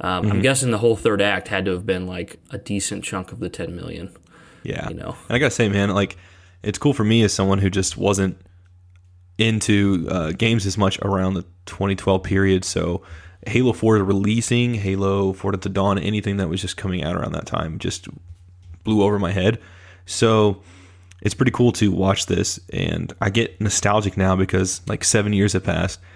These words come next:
Speaker 2: I get nostalgic now for that Halo four era
Speaker 1: Yeah,
Speaker 2: that
Speaker 1: I was
Speaker 2: wasn't
Speaker 1: thinking
Speaker 2: really
Speaker 1: the
Speaker 2: a
Speaker 1: same
Speaker 2: part of.
Speaker 1: thing.
Speaker 2: Yeah, it's, it's, it's, like, nostalgic now. Enough time has passed, and, like,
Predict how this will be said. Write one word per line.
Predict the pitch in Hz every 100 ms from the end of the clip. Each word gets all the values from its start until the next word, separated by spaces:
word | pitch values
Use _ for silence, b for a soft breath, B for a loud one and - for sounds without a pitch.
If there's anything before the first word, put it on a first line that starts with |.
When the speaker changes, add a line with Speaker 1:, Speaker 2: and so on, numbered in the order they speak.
| B
Speaker 2:
I | 110
get | 120
nostalgic | 120 - 101 104 98
now | 95 95
for | 95 92
that | 92 -
Halo | 104 101 98
four | - 101 92
era | 95 92
Speaker 1:
Yeah, | 113 143
Speaker 2:
that | 127
Speaker 1:
I | 151
was |
Speaker 2:
wasn't | 117 139
Speaker 1:
thinking | 127
Speaker 2:
really | 120
Speaker 1:
the | 107
Speaker 2:
a |
Speaker 1:
same | 220
Speaker 2:
part | 110
of. | 165
Speaker 1:
thing. | 180 98 B B B B B
Speaker 2:
Yeah, | - 113 110 101 95 B B
it's, | 120 -
it's, | - 110 -
it's, | 107 - -
like, | 107 104 120
nostalgic | 110 - 120 113 101
now. | 95 92
Enough | 95 95
time | 101 104
has | 95
passed, | - 92 90 - -
and, | 104 95
like, | 90 90 -